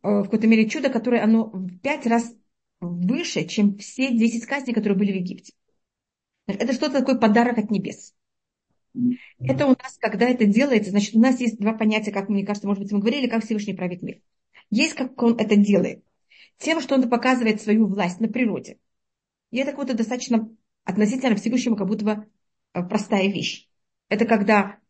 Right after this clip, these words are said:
море расступается, град с небес, понимаете, вот такие физические вещи. А есть, когда Всевышний это делает через людей. И мы рассматриваем, что то, что мы каждый день достигаем себе еду, это тоже Крият Ямсуф. Но мы этого не видим.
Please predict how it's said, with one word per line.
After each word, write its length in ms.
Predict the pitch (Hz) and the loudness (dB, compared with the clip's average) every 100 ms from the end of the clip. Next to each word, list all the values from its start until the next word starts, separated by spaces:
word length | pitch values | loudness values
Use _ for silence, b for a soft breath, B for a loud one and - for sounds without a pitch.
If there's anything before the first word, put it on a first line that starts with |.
| _ _ | _ _
море 320 | 202 208 208 190 | 4 6 6 2
расступается, 960 | 175 - 208 254 240 220 214 220 202 | -2 -6 -6 -4 -2 -2 -2 -2 0
град 340 | 190 185 180 | 0 0 0
с 80 | - | -2
небес, 480 | 233 226 262 247 214 | 2 4 4 2 0
понимаете, 400 | 233 240 214 202 | 0 0 0 -4
вот 80 | 190 | -6
такие 240 | 202 226 | -6 -2
физические 460 | 208 202 202 - 180 | -2 -2 -4 -6 -10
вещи. 300 | - - - _ _ _ b b b | -10 -16 -18 _ _ _ b b b
А 80 | 220 | 0
есть, 200 | 285 - | 0 0
когда 180 | 254 247 | -2 -2
Всевышний 400 | - 269 - 214 | -2 -6 -2 -2
это 140 | 202 | 0
делает 360 | 202 370 294 - | -2 -2 -4 -4
через 300 | 254 247 214 | 0 0 2
людей. 600 | 220 190 185 151 - _ _ _ _ _ _ _ _ _ _ _ _ _ _ _ _ b b | 2 2 0 -4 -10 _ _ _ _ _ _ _ _ _ _ _ _ _ _ _ _ b b
И 100 | 220 | 4
мы 100 | 262 | 4
рассматриваем, 420 | 302 269 285 262 | 4 0 -2 0
что 160 | 233 226 | 0 -2
то, 140 | 247 | -4
что 160 | 294 226 | -4 2
мы 80 | 220 | 2
каждый 320 | 220 220 208 | 2 0 0
день 200 | 185 160 | 0 -2
достигаем 460 | 196 - 233 226 196 | -4 -2 2 2 2
себе 240 | 190 180 | -2 -2
еду, 400 | 185 226 392 - _ _ _ _ | -2 -2 -6 -12 _ _ _ _
это 200 | 254 320 | -6 -6
тоже 200 | - 320 | -4 -6
Крият 260 | 311 294 269 | -6 -6 0
Ямсуф. 300 | 262 254 - - _ _ _ _ _ _ _ _ _ _ _ _ _ _ _ | 0 0 -4 -16 _ _ _ _ _ _ _ _ _ _ _ _ _ _ _
Но 100 | 226 | 4
мы 60 | 302 | 4
этого 180 | 269 240 | 4 4
не 100 | 240 | 4
видим. 440 | 262 247 254 - | 2 -2 -6 -8